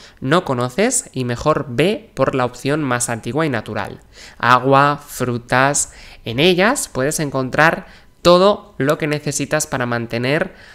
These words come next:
tu cuerpo en un estado óptimo durante el transcurso del día. Y sí, ya sé que el agua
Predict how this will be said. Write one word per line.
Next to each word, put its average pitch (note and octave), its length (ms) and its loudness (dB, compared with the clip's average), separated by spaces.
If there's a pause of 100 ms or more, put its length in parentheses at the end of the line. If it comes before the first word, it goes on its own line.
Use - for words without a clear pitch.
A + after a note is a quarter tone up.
(160)
tu C3 120 -2
cuerpo C3 400 0
en C#3 80 -2
un B2 100 -4
estado A#2+ 460 -4
óptimo C3+ 500 0
durante A#2 340 -6
el G#2 60 -12
transcurso - 560 -8
del A2 180 -8
día. G3+ 380 0
Y B2+ 80 -6
sí, A#2 340 -4
ya G#2+ 140 -6
sé - 160 -6
que B2 80 -6
el B2 60 0
agua B2 380 0